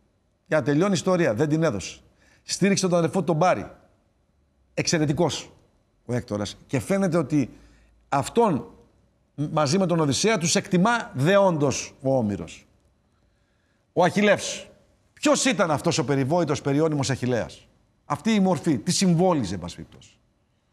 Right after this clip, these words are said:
Συμβόλιζε το Ιάννη Τσούδη. Αχιλλέας.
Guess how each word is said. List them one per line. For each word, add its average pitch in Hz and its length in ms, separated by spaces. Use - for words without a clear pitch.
Συμβόλιζε 208 560
το 226 80
Ιάννη 233 180
Τσούδη. 160 340
Αχιλλέας. 117 560